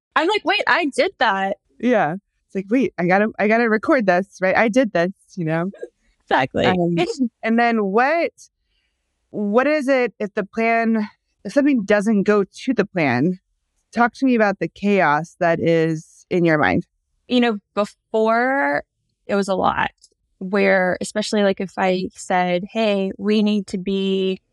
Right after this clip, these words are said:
Speaker 1: here at this time." And my husband is a seven, so we are not getting there at that time. And so it would be, you know, <laughs>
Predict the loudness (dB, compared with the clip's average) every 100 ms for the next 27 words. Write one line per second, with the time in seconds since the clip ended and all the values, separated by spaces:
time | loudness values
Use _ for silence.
0 | _ _ -2 0 2 0 -2 -2 -4 -4
1 | -6 -6 -8 -4 -2 -4 -8 -12 _ _
2 | _ -2 0 0 -2 -4 _ _ -6 -2
3 | -2 -2 -2 -2 -2 -4 0 0 0 -2
4 | -4 -2 0 0 0 0 0 0 0 -2
5 | -2 -2 -2 -4 -2 -4 -4 -6 -4 -6
6 | _ _ _ _ -6 -2 -2 -4 -4 -2
7 | -4 -8 _ _ -20 _ _ -4 -2 -2
8 | -2 -2 -2 0 -2 -2 -2 0 0 0
9 | -6 _ _ _ _ _ _ -16 -14 -14